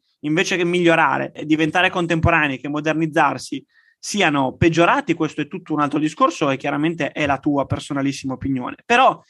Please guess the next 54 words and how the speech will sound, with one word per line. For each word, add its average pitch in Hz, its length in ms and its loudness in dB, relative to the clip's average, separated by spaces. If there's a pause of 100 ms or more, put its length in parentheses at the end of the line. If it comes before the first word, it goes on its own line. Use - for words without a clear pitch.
(120)
c'è - 120 -4
una 190 120 0
grande 190 220 0
differenza, 170 540 -2
come 135 180 -8
ti 135 100 -8
dicevo. 127 440 -8 (200)
Tu - 320 4
ti - 80 0
puoi 196 160 2
permettere 202 540 0
di 147 80 -2
dire 151 220 0
quello 180 180 0
che 180 140 -8
pensi 196 260 -4
proprio 170 220 -2
perché 143 220 -6
fai 175 160 -2
un 151 100 0
altro 151 460 -2 (180)
mestiere. 143 400 0
Allora 240 160 4
la - 80 4
domanda 208 340 0
che 202 80 -6
ti 185 100 -6
faccio 208 280 -2
ora 208 180 2
è: 156 100 -6 (440)
Italian 254 580 -2
Wine 180 480 -2
Drunk 151 480 -2
Posting 127 480 -4 (180)
potrà 208 280 2
mai 262 160 4
diventare 147 440 2
un 147 120 -2
progetto 143 520 0
indipendente 143 920 0
e 156 320 2
economicamente 185 840 -2
sostenibile? 139 600 -2
Che - 40 -8
è 147 40 -8
una 143 120 0
domanda 156 320 0
che 143 80 -2
io 165 60 2
nelle 139 160 2
mie 147 100 0
interviste 147 440 -4
faccio 139 260 -6
sempre. - 460 -8